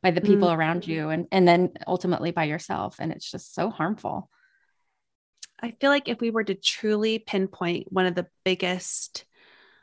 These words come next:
Speaker 2: deterrents to women being themselves, and by
Speaker 1: Mm-hmm.
Speaker 2: that extension of that, changing the world, I think being a,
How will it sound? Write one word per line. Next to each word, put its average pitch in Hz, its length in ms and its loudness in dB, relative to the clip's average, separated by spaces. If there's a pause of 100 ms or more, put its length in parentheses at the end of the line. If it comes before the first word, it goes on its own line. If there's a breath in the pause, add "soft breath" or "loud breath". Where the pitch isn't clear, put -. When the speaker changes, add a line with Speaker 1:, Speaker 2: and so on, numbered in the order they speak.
(440 soft breath)
Speaker 2:
deterrents 185 580 -2
to 190 140 -4
women 175 400 -2 (160)
being 170 480 -2 (840)
themselves, 180 760 -4 (200)
and 202 180 8
by 180 120 8
Speaker 1:
Mm-hmm. 180 60 2
Speaker 2:
that 170 300 0 (140)
extension 214 600 0
of 165 80 -4
that, 165 300 0 (1300)
changing 220 360 6
the 175 80 2
world, 185 540 0 (320)
I 196 160 4
think - 480 -4
being 202 260 6
a, 170 120 0